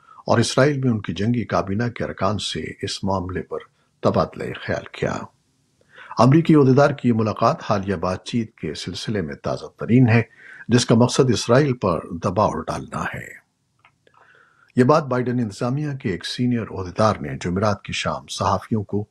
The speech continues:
بریفنگ دیتے ہوئے کہی۔ ہنگری نے یوکرین کے لیے یورپی یونین کے مالیاتی امدادی پیکج کو روک دیا ہے، جبکہ یورپی یونین نے بحران میں گھرے اس ملک کے ساتھ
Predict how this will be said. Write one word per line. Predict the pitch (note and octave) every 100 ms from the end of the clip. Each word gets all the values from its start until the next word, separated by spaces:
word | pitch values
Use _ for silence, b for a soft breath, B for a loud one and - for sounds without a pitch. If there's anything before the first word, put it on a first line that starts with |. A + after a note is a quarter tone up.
| _ _ _ F2+
بریفنگ | F#2 A#2+ A#2+ E2+ C2
دیتے | C#2 C2+ -
ہوئے | - C2
کہی۔ | - - - - - _ _ _ _ _ _ _ _ _ _ _ _ b b b b b b b b b -
ہنگری | E3 E3+ A3+
نے | F#3 C3+ A#2+ C3+
یوکرین | C3 B2 C#3 D#3+ C3
کے | -
لیے | - - D#2 B2
یورپی | C#3+ B2+ C3 C3
یونین | C3 C#3+ D#3+
کے | B2
مالیاتی | F#2+ G#2 G#2 A#2 A#2+ C#3 C#3 A2+
امدادی | G2 G2 G#2+ G#2 G2+
پیکج | - G#2 - - -
کو | - C2
روک | - A#2+ D#3 -
دیا | D2 C#2 -
ہے، | C3 b b b b -
جبکہ | C3 - A#2+
یورپی | A2 B2+ C3+
یونین | C3 B2+ D#3+ C#3
نے | A2+
بحران | F2+ G#2+ A#2 B2+
میں | G2 -
گھرے | G#2 G2
اس | F2 -
ملک | B2 C3
کے | -
ساتھ | A#2 E2